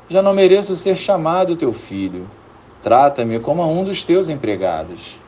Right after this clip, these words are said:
Então ele partiu e voltou para seu pai. Quando ainda estava longe, seu pai o avistou e sentiu compaixão. Correu-lhe ao encontro, abraçou-o e cobriu-o de beijos. O filho então lhe disse, "Pai, pequei contra Deus e contra ti.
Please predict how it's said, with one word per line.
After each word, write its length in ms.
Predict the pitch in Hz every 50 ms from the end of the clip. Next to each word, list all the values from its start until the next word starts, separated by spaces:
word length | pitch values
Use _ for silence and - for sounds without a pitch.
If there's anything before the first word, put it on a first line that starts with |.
| - - - - - - - - - - - - - -
Então 280 | 101 101 101 107 117 123
ele 140 | 120 120 120
partiu 500 | 120 156 151 147 143 - - - 196 208
e 60 | 196
voltou 440 | 165 160 131 113 113 - 127 120 127
para 200 | - 113 110 104
seu 220 | - - 95 90
pai. 420 | - - 95 95 95 92 90 87 - - - - - - - - - - - - -
Quando 160 | 117 113 113
ainda 160 | 113 117 113
estava 360 | 110 104 - 113 107 123 139
longe, 460 | 143 131 135 143 160 180 175 160 151 139
seu 220 | - - 131 120
pai 280 | 123 131 131 139 139 131
o 80 | 127
avistou 560 | 127 127 131 156 156 - - - 160 175 202
e 40 | 202
sentiu 420 | 165 - 196 190 180 165 - 185 180
compaixão. 800 | - 175 170 165 - 175 165 156 - - - 104 101 101 101 101 101 - - - - - - - - - - -
Correu-lhe 580 | - 202 190 151 143 170 190 214 214 196 160 139
ao 160 | 139 147 180
encontro, 560 | 196 185 - - 165 175 202 208 202 - 151
abraçou-o 800 | 139 143 147 180 185 180 - - - 160 160 185 208 208 202 202
e 40 |
cobriu-o 540 | 196 - 208 190 165 156 175 202 208 190 170
de 140 | 143 127 120
beijos. 680 | 104 104 98 95 90 87 85 85 82 - - - - - - - - - - - - - - -
O 80 | - 110
filho 260 | 107 - 127 131 143
então 360 | 170 175 165 170 156 185 196
lhe 100 | 175 139
disse, 500 | 107 98 101 95 95 92 - - - - - - - - - - - - - - - -
"Pai, 260 | - 120 123 131 127 120
pequei 340 | - 123 117 120 - 131
contra 360 | 131 - 143 131 - 120 123 113
Deus 320 | 110 120 139 151 139 127
e 40 | 120
contra 380 | 117 117 117 117 117 104 104
ti. 340 | 101 - - - 110 110 113